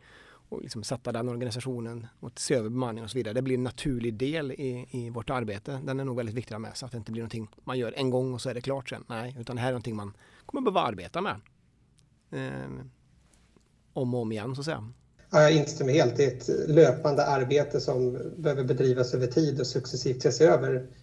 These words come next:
Speaker 2: Alltså att ki-, man kan säga att krigsplaceringen som sådan är ju, eh, enkel.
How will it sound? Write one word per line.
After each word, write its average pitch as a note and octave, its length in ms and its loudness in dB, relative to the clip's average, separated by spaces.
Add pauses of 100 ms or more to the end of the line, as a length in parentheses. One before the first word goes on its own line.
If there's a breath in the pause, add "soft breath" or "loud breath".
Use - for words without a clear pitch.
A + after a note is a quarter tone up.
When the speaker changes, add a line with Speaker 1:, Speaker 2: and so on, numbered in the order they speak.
(140 loud breath)
Speaker 2:
Alltså C3+ 160 2
att B2+ 120 2
ki-, F3+ 120 8
man D#3 140 4
kan D#3 100 6
säga D3+ 160 8
att - 160 0
krigsplaceringen D#3 920 6
som C3+ 160 4
sådan D#3+ 600 4
är C#3+ 220 2
ju, C3 260 6
eh, - 1400 -4
enkel. - 680 0